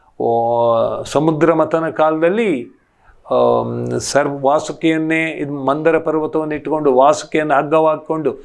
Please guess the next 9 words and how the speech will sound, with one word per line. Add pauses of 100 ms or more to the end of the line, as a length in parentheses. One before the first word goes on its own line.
(420)
ದೇವತೆಗಳು
ಮತ್ತು
ದೈತ್ಯರು
ಕೂಡಿ
ಜಕ್ಬೋರ್
ಜಾರ್ಬೋರ್,
ಜಕ್ಬೋರ್
ಜಾರ್ಬೋರ್
ಅಂತ